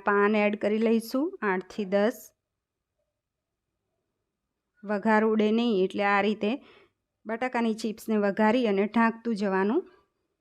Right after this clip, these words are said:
હવે એની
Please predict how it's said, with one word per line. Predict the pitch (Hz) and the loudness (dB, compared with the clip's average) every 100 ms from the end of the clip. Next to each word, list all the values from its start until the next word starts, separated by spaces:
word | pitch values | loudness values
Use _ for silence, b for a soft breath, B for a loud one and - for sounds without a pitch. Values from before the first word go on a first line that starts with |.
| _ _ _ _ _ _ _ _ _ _ _ _ _ _ _ _ _ _ _ _ _ _ _ _ _ _ - | _ _ _ _ _ _ _ _ _ _ _ _ _ _ _ _ _ _ _ _ _ _ _ _ _ _ -8
હવે | 254 285 254 | -2 0 2
એની | 220 208 | 2 2